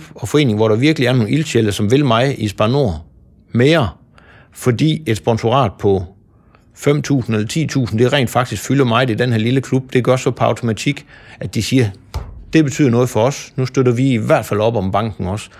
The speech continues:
Så kunne det jo godt være, at det sådan, øh, relativt hurtigt gav en, en, øh, en rimelig god tilbagebetaling til mig. Hvorimod de andre, som er, er på professionel plan, der er mit sponsorat jo en anden del,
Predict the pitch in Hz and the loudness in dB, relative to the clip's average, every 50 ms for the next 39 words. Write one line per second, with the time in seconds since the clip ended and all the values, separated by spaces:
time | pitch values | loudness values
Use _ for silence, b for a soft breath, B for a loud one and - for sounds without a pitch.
0 | B B B B - 127 - - 151 151 135 113 123 135 127 123 127 131 131 127 | B B B B -6 -6 -2 2 4 4 4 4 2 -2 0 0 0 0 0 0
1 | - - 135 135 127 120 - 143 127 113 101 98 92 92 104 113 143 151 127 - | 0 0 0 0 0 0 0 0 2 2 0 0 0 0 0 0 0 0 0 0
2 | 113 107 101 120 139 135 123 104 - - 123 123 120 120 - - b b b b | -2 0 2 2 2 2 2 -2 0 2 2 2 2 0 -8 -20 b b b b
3 | b b b b b b b b _ _ _ _ _ _ _ _ - - 101 101 | b b b b b b b b _ _ _ _ _ _ _ _ -6 -4 -2 0
4 | 98 95 92 92 - 104 98 95 95 92 95 92 90 87 87 87 87 98 98 101 | 0 0 -2 -2 -2 -2 -2 0 0 0 0 0 0 0 -2 -2 -2 0 0 2
5 | 110 151 180 156 113 104 110 120 127 - - - - - 95 107 113 107 101 - | 4 4 4 4 2 2 2 2 0 0 -4 -8 -8 -2 2 2 2 2 0 -2
6 | 101 90 90 78 78 - - - - - - _ _ - - - - 160 160 107 | -4 -4 -4 -4 -8 -12 -16 -20 -20 -20 -20 _ _ -20 -8 -2 0 0 0 0
7 | 85 - B B B B B B B B 143 139 151 151 - 113 110 117 139 147 | -4 -8 B B B B B B B B -2 2 2 4 4 4 2 2 2 2
8 | 135 113 98 117 113 104 127 156 165 135 90 82 - 113 107 107 101 101 101 98 | 2 0 0 2 2 2 2 2 0 -2 -2 -2 -2 -2 0 0 2 2 2 2
9 | 92 76 90 90 - 113 107 - - 123 110 - - 123 139 139 - - 117 113 | 0 -2 -4 -4 -4 -6 -6 -4 -4 -4 -4 -4 -2 -2 -2 -2 0 -2 -4 -4
10 | 110 - - 135 120 107 - 131 127 123 110 - - - 113 98 113 120 123 113 | -4 -2 0 0 0 2 2 2 2 2 -2 -2 -4 -4 -2 -2 0 0 0 0
11 | 107 117 113 110 107 101 107 110 107 117 151 156 113 92 80 | 2 0 0 2 0 0 0 0 0 0 0 0 0 -2 -6